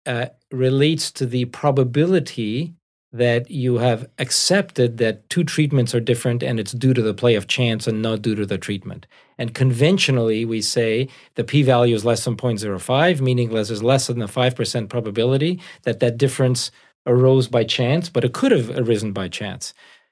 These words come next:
Some people now think we should have a p-value of point zero one to further reduce the probability we're accidentally gonna find differences that are not, that are due to chance and not real. Clinical importance is completely arbitrary.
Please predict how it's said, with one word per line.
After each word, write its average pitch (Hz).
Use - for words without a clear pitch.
Some 180
people 127
now 113
think 120
we 117
should 110
have 110
a 104
p-value 117
of 113
point 127
zero 120
one 117
to 123
further 156
reduce 135
the 127
probability 131
we're 120
accidentally 131
gonna 110
find 113
differences 104
that 107
are 104
not, 107
that 107
are 101
due 113
to 101
chance 110
and 104
not 101
real. 98
Clinical 175
importance 135
is 123
completely 147
arbitrary. 110